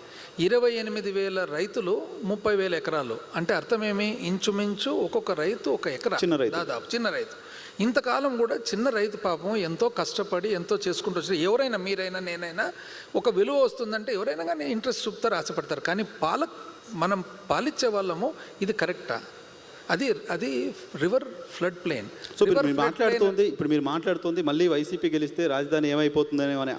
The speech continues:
Speaker 2: ఆందోళన అట్లే ఉంచుతున్నారు జనాల్లో.
Speaker 1: ఆ, ఇప్పుడు నేను చెప్పేది ఏమంటే, న-, అందుకని రాజధానే నగరమా? నా పాయింట్ అంతా రాజధాని
Speaker 2: మీరు రాజధాని
Speaker 1: నగరమా?
Speaker 2: అంటున్నారు,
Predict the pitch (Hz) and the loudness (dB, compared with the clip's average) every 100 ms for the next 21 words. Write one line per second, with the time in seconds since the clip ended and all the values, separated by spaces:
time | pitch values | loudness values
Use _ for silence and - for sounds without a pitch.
0 | - 117 131 165 180 180 151 165 160 143 | -4 0 2 6 6 6 2 2 2 2
1 | - 147 107 107 98 - - - - - | 0 -2 0 -4 -6 -8 -14 -20 -20 -20
2 | - - - - - - - - 233 190 | -20 -20 -20 -20 -20 -20 -20 -6 0 2
3 | 143 107 - - - - 170 170 214 214 | 2 -4 -10 -18 -20 -6 0 2 2 2
4 | 226 202 165 135 220 330 277 151 190 - | 2 0 -2 -2 -2 -2 -4 -6 -6 -8
5 | - - 202 240 226 135 160 208 240 254 | -20 -8 -2 0 0 2 0 0 2 2
6 | 247 262 185 190 170 120 143 175 175 226 | 2 -2 0 0 0 -2 -2 0 0 0
7 | 226 240 180 190 147 190 165 170 175 160 | 0 0 0 2 4 4 4 2 2 2
8 | 131 117 87 | 0 -4 -6